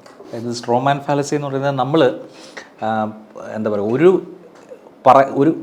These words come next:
പറഞ്ഞ ഒരു കാര്യത്തെ ആ സെൻസിൽ എടുക്കാതെ അതിൽ നിന്ന് അടർത്തിയെടുത്ത് വേറൊരു കാര്യം, പറയാത്ത കാര്യം പറഞ്ഞു എന്ന് പറഞ്ഞ് അതിനെ അറ്റാക്ക് ചെയ്യുന്നതിനെയാണ് നമ്മൾ ഈ സ്ട്രോമാൻ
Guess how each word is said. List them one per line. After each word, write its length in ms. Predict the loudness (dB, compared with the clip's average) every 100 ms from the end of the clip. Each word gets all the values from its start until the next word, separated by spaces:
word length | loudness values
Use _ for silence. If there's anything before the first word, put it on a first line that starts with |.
| 6
പറഞ്ഞ 320 | 6 8 6
ഒരു 220 | 6 8
കാര്യത്തെ 560 | 8 6 4 2 2 -8 -20 -20 -4 4
ആ 320 | 6 6 4 -2
സെൻസിൽ 380 | -2 0 -2 -4 -12 -14 -8
എടുക്കാതെ 540 | -4 -2 0 0 0 -6 -16 -20 -20 -8 0
അതിൽ 300 | 4 4 4
നിന്ന് 360 | 2 0 2
അടർത്തിയെടുത്ത് 500 | 0 0 -4 -8 -4
വേറൊരു 400 | 2 6 6 8
കാര്യം, 240 | 6 4 4
പറയാത്ത 380 | 8 10 10 10
കാര്യം 340 | 10 10 8 8
പറഞ്ഞു 320 | 8 8 2 0
എന്ന് 160 | 0 4
പറഞ്ഞ് 300 | 6 4 2 -4 -8 4
അതിനെ 220 | 6 6
അറ്റാക്ക് 300 | 6 6 4
ചെയ്യുന്നതിനെയാണ് 580 | 2 0 0 2 2 2
നമ്മൾ 300 | 0 0 -2 -4 -18 -10 -6
ഈ 180 | -4 -4
സ്ട്രോമാൻ 500 | -2 0 2 0